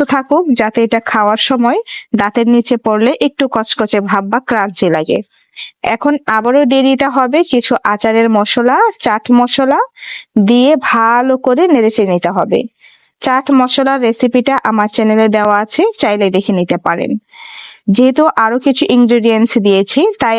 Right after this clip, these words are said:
আমরা সেই জন্য দিয়ে দিলাম আরো একটু লবণ। এখন দিয়ে দিচ্ছি লেবুর রস, অর্ধেকটা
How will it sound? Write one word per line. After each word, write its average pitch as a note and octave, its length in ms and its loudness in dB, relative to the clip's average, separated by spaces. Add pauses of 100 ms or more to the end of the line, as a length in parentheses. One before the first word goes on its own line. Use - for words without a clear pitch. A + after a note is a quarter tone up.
(140)
আমরা A3+ 200 -2 (200)
সেই G#3+ 240 2
জন্য A3 180 2 (260)
দিয়ে G#3+ 220 2
দিলাম G3 220 0 (180)
আরো G#3+ 140 0 (140)
একটু C4+ 220 0 (640)
লবণ। F3+ 300 0 (560)
এখন A3+ 300 0 (100)
দিয়ে D4 200 4
দিচ্ছি C#4+ 320 0 (320)
লেবুর G#3 340 2
রস, F3+ 200 -2 (500)
অর্ধেকটা C4 460 -2